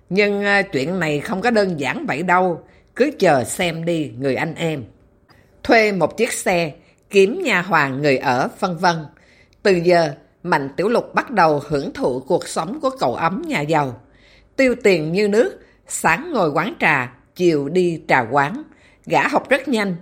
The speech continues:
tính tình lại sáng sủa cởi mở, chẳng mấy chốc đã hòa mình vào giới thượng lưu ở Thiên Tân. Hoàng Bản Vạn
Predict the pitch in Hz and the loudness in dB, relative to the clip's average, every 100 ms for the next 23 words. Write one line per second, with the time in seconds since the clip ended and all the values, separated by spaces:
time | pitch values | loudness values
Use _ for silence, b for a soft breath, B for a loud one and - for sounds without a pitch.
0 | B B B 220 302 - 214 165 151 - | B B B 0 0 2 0 2 -4 -4
1 | - 165 339 - 135 131 - 147 196 202 | -4 -6 -4 -2 -2 -2 -4 -2 -2 -4
2 | 120 247 - b b b - 117 143 226 | -4 -8 -12 b b b -2 0 0 -2
3 | 233 262 - 151 175 262 180 151 160 143 | 2 0 -2 -2 -2 0 0 2 0 -2
4 | 135 147 143 135 165 302 294 120 160 202 | -2 0 0 2 0 0 -4 -4 -2 0
5 | 180 165 135 - 165 156 180 156 - b | 0 -2 -6 -6 -8 -2 -2 -2 -8 b
6 | b b b b b - 185 160 143 262 | b b b b b 0 0 0 -2 0
7 | 180 127 | 0 0